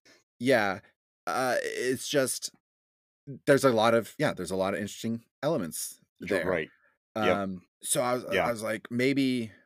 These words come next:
Speaker 1: maybe a little more fairy tale Wizard of Oz feeling going on. Plus, there's characters that kinda talk like this. So,
Speaker 2: <laughs>
Speaker 1: uh,
Speaker 2: I, I mean, um, w-, I do wanna take a,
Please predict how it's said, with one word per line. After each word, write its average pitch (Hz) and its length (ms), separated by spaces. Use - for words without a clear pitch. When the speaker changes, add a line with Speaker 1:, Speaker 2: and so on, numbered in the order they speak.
Speaker 1:
maybe 139 400
a 120 80
little 117 260
more 110 280
fairy 107 300
tale 101 220
Wizard 92 220
of 95 120
Oz 160 840
feeling 113 300
going 101 240
on. 98 160
Plus, 160 220
there's 117 220
characters 127 420
that 165 160
kinda 214 220
talk 156 260
like 196 180
this. 214 360
So, 98 340
Speaker 2:
<laughs> - 460
Speaker 1:
uh, 117 360
Speaker 2:
I, 151 160
I 165 60
mean, 180 240
um, 143 220
w-, 156 360
I 147 100
do 196 180
wanna 180 180
take 151 220
a, 113 100